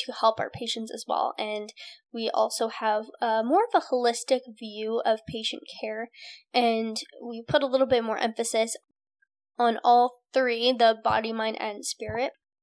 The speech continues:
This episode, though, I wanted to go a little bit more in depth in what osteopathic medicine is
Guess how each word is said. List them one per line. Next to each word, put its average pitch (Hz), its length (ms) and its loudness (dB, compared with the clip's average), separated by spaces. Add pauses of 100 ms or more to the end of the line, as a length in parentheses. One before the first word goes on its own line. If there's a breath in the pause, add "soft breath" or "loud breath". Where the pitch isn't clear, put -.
(120)
This 320 260 4
episode, 269 360 2
though, 233 120 4
I 233 160 0
wanted 233 400 0 (220)
to 233 400 0 (180)
go 277 180 8
a 262 80 4
little 254 220 4
bit 302 180 4
more 254 240 2
in 220 320 -4
depth - 380 2 (100)
in 233 260 -2
what 226 420 2 (760 loud breath)
osteopathic 220 840 -2 (260)
medicine 226 800 -4 (420)
is 240 500 0